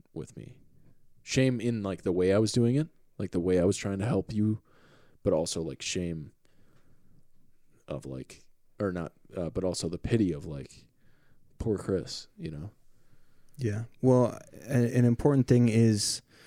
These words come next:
Speaker 2: there's only so much rope to the lifeline until you end up in the water.
Speaker 1: Mm-hmm.
Speaker 2: So when it comes to trying to help people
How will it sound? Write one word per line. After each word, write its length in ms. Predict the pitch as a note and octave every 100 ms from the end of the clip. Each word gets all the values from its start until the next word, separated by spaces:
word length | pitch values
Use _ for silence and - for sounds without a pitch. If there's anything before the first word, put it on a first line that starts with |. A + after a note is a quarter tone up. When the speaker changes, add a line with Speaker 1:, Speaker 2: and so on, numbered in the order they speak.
| - - _ _
Speaker 2:
there's 340 | B2+ B2 B2 A2+
only 400 | - C#3+ D3 C#3+
so 420 | - - - A#2
much 380 | A#2 A2+ G#2+ -
rope 380 | G#2 G#2+ A2+ -
to 180 | - -
the 140 | A2+ B2
lifeline 640 | F2 F#2 - G2+ C3+ G3+ -
until 360 | G3+ - G#3+
you 220 | G#3 - -
end 180 | G#2
up 140 | G2+ -
in 120 | F#2+
the 80 | G2+
water. 420 | F2 - - - _ _ -
Speaker 1:
Mm-hmm. 240 | A2+ A2+ A#2 _ _
Speaker 2:
So 680 | - - G#2+ G#2 G2+ G2+ - - _ _ - -
when 120 | B2
it 140 | A2+ -
comes 420 | - C3 B2+ -
to 600 | - A#2 A2 G#2+ G2+ G2+ -
trying 260 | - A2+ A2
to 60 |
help 260 | G#2 A2+ A#2 _ _ -
people 340 | A2+ - G#2+